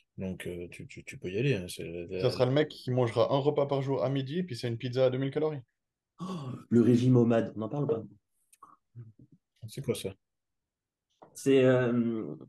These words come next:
Speaker 3: Ça consiste à prendre toutes tes calories en un repas.
Speaker 1: Ah, mais c'est l'autre guignol qui mange du Nutella le soir et tout, là, non ? C'est pas lui ?
Speaker 3: Ah, des guignols, il y en a plein, mais, euh, <laughs> c'est la technique, euh, de bouffer un repas par jour.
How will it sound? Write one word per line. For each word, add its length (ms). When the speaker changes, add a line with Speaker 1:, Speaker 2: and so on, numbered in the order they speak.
Speaker 3:
Ça 160
consiste 480
à 80
prendre 380
toutes 220
tes 120
calories 440
en 120
un 60
repas. 340
Speaker 1:
Ah, 200
mais 120
c'est 160
l'autre 300
guignol 300
qui 120
mange 220
du 120
Nutella 380
le 80
soir 320
et 60
tout, 160
là, 100
non ? 140
C'est 120
pas 100
lui ? 180
Speaker 3:
Ah, 140
des 140
guignols, 320
il 40
y 20
en 60
a 80
plein, 220
mais, 180
euh, 580
<laughs> 680
c'est 280
la 120
technique, 520
euh, 180
de 100
bouffer 540
un 160
repas 440
par 240
jour. 220